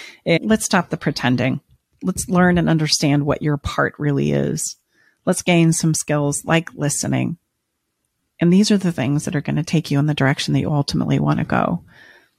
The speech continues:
I hope that this podcast episode gives you comfort. I hope it gives you hope. I hope that it helps you understand that there is a way through these dynamics in relationships. And if you need help and support,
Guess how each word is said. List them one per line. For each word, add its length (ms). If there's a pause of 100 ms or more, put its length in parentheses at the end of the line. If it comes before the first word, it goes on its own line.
(200)
I 100
hope 300
that 180
this 280
podcast 680
episode 480
gives 260
you 120
comfort. 600
I 100
hope 260
it 80
gives 320
you 80
hope. 460 (880)
I 100
hope 300
that 100
it 80
helps 320
you 140
understand 680
that 120
there 140
is 260
a 100
way 300
through 560 (160)
these 400
dynamics 600
in 280 (140)
relationships. 840 (720)
And 140
if 120
you 80
need 200
help 200
and 100
support, 520